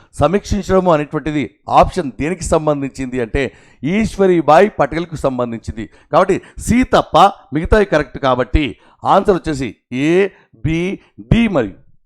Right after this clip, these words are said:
ఏ, బి, డి. నెక్స్ట్, నూతన జాతీయ విద్యా విధానం నైన్టీన్ ఎయిటీ సిక్స్ ఏ పంచవర్ష ప్రణాళిక నుండి జాతీయ ఆదాయంలో ఆరు శాతం విద్య కోసం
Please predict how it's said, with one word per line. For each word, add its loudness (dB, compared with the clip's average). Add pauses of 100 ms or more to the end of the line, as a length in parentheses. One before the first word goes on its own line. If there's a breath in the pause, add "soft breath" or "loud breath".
(140)
ఏ, 2
బి, -6
డి. -8 (1400)
నెక్స్ట్, -2 (380 soft breath)
నూతన 4
జాతీయ 2
విద్యా 4
విధానం 0
నైన్టీన్ -6
ఎయిటీ -4
సిక్స్ -2 (360 soft breath)
ఏ 8
పంచవర్ష 2
ప్రణాళిక 2
నుండి 0 (320 soft breath)
జాతీయ 4
ఆదాయంలో 6
ఆరు 6
శాతం 2 (160)
విద్య -4
కోసం -4